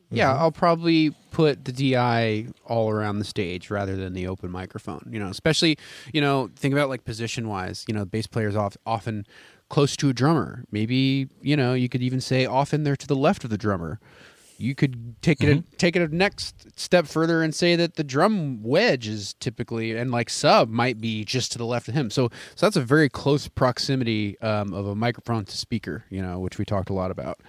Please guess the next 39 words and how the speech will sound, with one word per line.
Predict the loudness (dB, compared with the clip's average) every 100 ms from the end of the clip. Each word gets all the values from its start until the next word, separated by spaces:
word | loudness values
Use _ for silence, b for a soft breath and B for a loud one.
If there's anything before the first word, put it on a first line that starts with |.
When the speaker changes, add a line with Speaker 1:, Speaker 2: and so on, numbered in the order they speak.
| B B B
Speaker 1:
So, | 0 2 2 2 -2 -8 -8
you | -2
know, | -2 -2 _ -2
pu-, | 0 0
you | 2
know, | -2 -2 _ -6
drummer, | 0 2 2 0 -2
again, | -2 0 0 -6 _ -16
speaking | -6 -4 -2
general | 0 0 0
terms | -4 -6 -6 -6
here, | -6 -4
drummer | -2 -2 0
might | -2
want | -2 -2
a |
lot | -2 -2
of | 0
bass. | 2 2 -2 -6 -10 b b b
So | -12 -12 -6 -2
pumping | 2 2 0 -2 0
that | -2 0
bass | 0 0 0
microphone | -2 -2 -4 -4 -4
that's | -6 -8 -18 _ _ -14
potentially | -12 -6 -6 -6 -8 -8 _
two | -2 0 0
feet | 2 2
away | 4 4 4 2
from | 0 -4
that, | -4 -6 -10 _
that | -2 0
wedge | 2 2 2 0 -8 B B B B
into | 0 4
that | 4
wedge, | 4 2 0 -4
it's, | -8 -6
it, | -6 -6
you, | -6